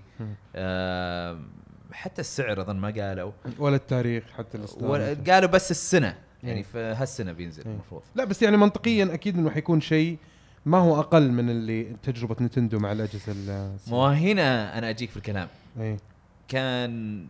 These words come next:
Speaker 2: جت فترة أعلنوا فيها مين المصنع. أنا ناسي اسم المصنع،
Speaker 1: مم.
Speaker 2: بس لما جاء اسم المصنع، طيب، الناس ضايقوا. لأنه شاف إنه هذا المصنع سوى، صنع أشياء ثانية ما كانت كويسة.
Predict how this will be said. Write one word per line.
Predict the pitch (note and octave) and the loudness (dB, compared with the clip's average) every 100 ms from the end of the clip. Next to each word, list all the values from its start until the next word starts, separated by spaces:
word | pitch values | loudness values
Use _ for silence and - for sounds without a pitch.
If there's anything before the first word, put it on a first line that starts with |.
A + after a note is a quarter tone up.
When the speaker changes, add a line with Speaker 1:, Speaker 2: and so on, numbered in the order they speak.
| A2 | -4
Speaker 2:
جت | E3 | -2
فترة | - G3 F3+ | 0 -2 0
أعلنوا | E3 C#3+ E3+ E3 D3 | 0 0 0 0 -2
فيها | C#3 F#3 D#3 F3 | -4 -2 0 2
مين | F3 C#3 F3 | 2 0 0
المصنع. | D#3 D3 D#3+ F3+ C3+ G2+ - _ - _ _ _ _ - | 2 2 4 4 4 -2 -8 _ -20 _ _ _ _ -4
أنا | D3+ | -2
ناسي | E3+ G#3 - | 2 2 0
اسم | E3 D3+ | -4 -2
المصنع، | C3+ C#3+ B2 B2+ - - | -4 -2 -2 -4 -8 -10
Speaker 1:
مم. | C3 A#2 A2 | -6 -6 -6
Speaker 2:
بس | A#2+ - C3+ | -8 -8 -6
لما | C3+ | -4
جاء | C3 G#3 | 0 2
اسم | A#3+ G3 | 2 0
المصنع، | F3 G3 F3+ F#3+ F#3 - _ _ _ _ _ _ | -2 -2 -2 -4 -6 -12 _ _ _ _ _ _
طيب، | G2+ A#2+ D#3+ F3+ - _ - | -8 -6 -6 -8 -14 _ -10
الناس | A#2 C#3+ F3+ F#3 - - | -6 -4 -2 -2 -4 -6
ضايقوا. | B2 D3+ G#2+ F#2+ - - _ - - - - _ _ - - | 2 4 4 -2 -8 -18 _ -20 -20 -20 -20 _ _ -20 -10
لأنه | G#2+ A#2+ D#3 E3 D#3+ E3 E3+ D#3 B2 | -6 0 0 0 0 2 2 2 0
شاف | D#3+ D#3+ D#3 | 0 0 0
إنه | D3 | 2
هذا | E3+ D#3+ | 2 2
المصنع | C#3 D#3+ E3 C#3 - - | 0 -2 -2 -6 -10 -10
سوى، | - D#3 D3+ B2+ A#2+ - | -2 0 2 2 0 -4
صنع | - E3 D3+ C#3 | -8 -6 -4 -4
أشياء | D#3 A#2+ | -6 -6
ثانية | C#3+ D#3+ E3 G3 - _ _ _ _ _ _ _ - | -6 -6 -6 -8 -10 _ _ _ _ _ _ _ -2
ما | B2+ | 0
كانت | D3 C3+ A2 | 2 2 0
كويسة. | - F2+ - | -4 -8 -10